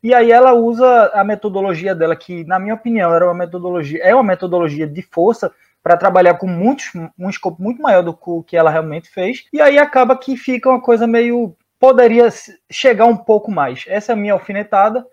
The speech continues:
mas eu acho que o trabalho dela tá impecável. Agora, sobre os pontos que ela traz, eu queria destacar um, um, uma resposta dos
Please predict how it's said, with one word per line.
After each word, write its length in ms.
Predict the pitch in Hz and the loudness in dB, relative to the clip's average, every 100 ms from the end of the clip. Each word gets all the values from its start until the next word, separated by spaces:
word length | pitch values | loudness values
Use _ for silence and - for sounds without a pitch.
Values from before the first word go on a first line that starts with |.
| _ | _
mas 220 | - 196 196 | 0 0 4
eu 100 | 196 | 4
acho 220 | 185 - | 4 0
que 80 | 190 | -6
o 40 | |
trabalho 360 | 190 180 175 165 | -2 2 2 2
dela 200 | 165 165 | -2 -2
tá 220 | 185 175 | -2 -2
impecável. 680 | 185 214 196 143 127 123 - - | -4 -8 -6 -4 -6 -8 -20 -4
Agora, 320 | 220 240 269 | 2 4 4
sobre 360 | 285 262 226 226 | 2 2 2 0
os 100 | - | -8
pontos 320 | - 185 180 | -6 -6 -6
que 100 | - | -4
ela 140 | 311 | -4
traz, 280 | 311 226 240 | -2 -4 -2
eu 80 | 254 | -6
queria 220 | 226 240 | -8 -8
destacar 600 | 214 - 240 - 185 196 | -8 -6 -6 -2 -2 0
um, 220 | 214 214 202 | -2 -10 -12
um, 380 | 196 202 190 _ - | -12 -12 -12 _ -8
uma 220 | 262 294 | -4 0
resposta 680 | 254 - - 180 196 - 170 | 0 -2 0 0 0 -2 -4
dos 500 | 151 170 - - | -2 -6 -8 -16